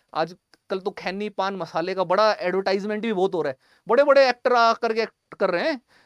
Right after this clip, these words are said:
बोलो जुबा केसरी, हैं, <laughs> विमल, पता नहीं कौन-कौन से, दिलबाग, ये, ये, इतना बड़े-बड़े लोग आ करके उसका एक्ट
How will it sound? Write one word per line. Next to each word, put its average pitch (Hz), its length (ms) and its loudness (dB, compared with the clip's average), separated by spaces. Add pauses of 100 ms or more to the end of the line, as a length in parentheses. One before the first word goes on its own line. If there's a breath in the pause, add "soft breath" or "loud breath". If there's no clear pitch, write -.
(140)
बोलो 180 540 4
जुबा 170 300 0
केसरी, 175 540 -6
हैं, 214 260 -6 (100)
<laughs> - 140 -12 (520 loud breath)
विमल, 214 600 0 (360)
पता 247 160 0
नहीं 294 120 0
कौन-कौन 240 360 0
से, 233 120 -4
दिलबाग, 226 640 4
ये, 226 300 2
ये, 226 320 2 (220)
इतना 302 400 2
बड़े-बड़े 254 460 6
लोग 247 220 4
आ 226 80 6
करके 226 260 -4
उसका 220 220 0
एक्ट - 380 -6